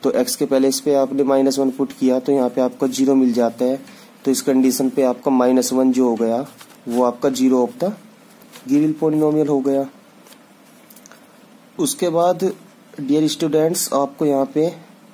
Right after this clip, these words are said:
आपने ninth class में पढ़ा होगा कि जो ज़ीरो होता है, zeros आपकी होती है वो linear polynomial ही कैसे find out करते हैं।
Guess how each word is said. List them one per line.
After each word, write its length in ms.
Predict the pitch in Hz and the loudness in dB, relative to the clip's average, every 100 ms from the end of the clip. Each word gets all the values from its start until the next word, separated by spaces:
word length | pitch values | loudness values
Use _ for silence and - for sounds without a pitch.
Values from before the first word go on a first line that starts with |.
| - - - - - - - | -20 -20 -20 -20 -20 -20 -8
आपने 480 | 123 123 143 151 165 | -4 -2 0 0 0
ninth 380 | 160 143 139 139 | 0 0 0 -2
class 260 | 143 135 147 | -2 -2 -2
में 80 | 139 | -4
पढ़ा 160 | 139 131 | -2 0
होगा 340 | 131 110 120 139 - - - - - - - - - | 0 0 -4 -6 -10 -20 -20 -20 -20 -20 -20 -20 -4
कि 100 | 151 | -2
जो 140 | 147 151 | 0 -2
ज़ीरो 340 | 127 147 165 | 0 0 2
होता 300 | 143 135 127 | 0 0 -2
है, 260 | 117 120 139 - - - - 135 | 0 -2 -4 -12 -20 -20 -20 -14
zeros 460 | 113 127 139 147 139 | -2 0 2 2 0
आपकी 300 | 139 - 143 | -2 -2 0
होती 280 | 123 117 | 0 0
है 60 | 135 | 0
वो 60 | 151 | 2
linear 360 | 143 139 147 | 2 2 2
polynomial 520 | 143 143 135 135 131 123 | 0 0 2 4 2 2
ही 100 | 160 | 0
कैसे 280 | 160 151 147 | -2 -4 -4
find 280 | 139 120 | -2 -2
out 180 | 120 113 | -2 -4
करते 300 | - 110 - | -6 -8 -6
हैं। 180 | 104 104 | -8 -10